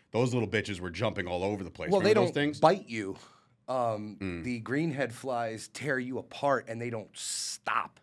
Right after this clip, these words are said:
Speaker 1: Really?
Speaker 2: Yeah.
Speaker 1: Well, that's a problem.
Speaker 2: So, like, we have the bay right by my house, so we'll
Speaker 1: Ah.
Speaker 2: take the kids there 'cause the kids can go five, six hundred feet out.
Speaker 1: Fight Factory, Tommy D does
Speaker 2: No
Speaker 1: well
Speaker 2: wake.
Speaker 1: over here, living right on the water.
Speaker 2: Yeah,
Speaker 1: Huh?
Speaker 2: no, no wake. You know what I mean? Kids
Speaker 1: Oh,
Speaker 2: can
Speaker 1: so
Speaker 2: just
Speaker 1: it's nice
Speaker 2: go
Speaker 1: and
Speaker 2: out there.
Speaker 1: calm?
Speaker 2: Yeah,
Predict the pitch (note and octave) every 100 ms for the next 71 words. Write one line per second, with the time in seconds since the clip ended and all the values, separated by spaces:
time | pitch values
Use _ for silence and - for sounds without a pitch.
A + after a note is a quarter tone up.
0 | - G2+ G3 B2+ C#2 - _ A2 A2 E2+
1 | - F#2+ B2 - - - D#3 C#3+ B2 D#3
2 | D3+ A#2 A2+ C#3+ D#3+ A#2 A#2+ A#2+ A#2+ A2
3 | G2+ D#3+ A#2+ F2+ - G2 G#2+ A#2 - G#2
4 | D#3 E3+ A2+ G#2 G2+ A#2 G#2+ G2+ D#3 D#3
5 | A2 A#2+ C3 A2 - D3 C#3 B2 - -
6 | C#3 A#2 A#2 - B2+ D3 C3+ B2 B2 G#2+
7 | G#2 G2 - - - - - - A2 G2
8 | G2+ G2 F#2+ D3 D#3 E3 F3+ F#2 F2 F2
9 | G#2 A2 G2 G2+ F#2+ F2+ G2+ A2 D3+ A2+
10 | B2+ C3+ C#3+ C3 D3+ D#3+ E3+ D#3+ D#3 -
11 | C#3+ C3+ C#3 C3+ D3 C#3+ - A#2 G#2+ A2+
12 | A2 A2+ C#3+ D3 C3+ B2+ C3 B2 - E3
13 | G3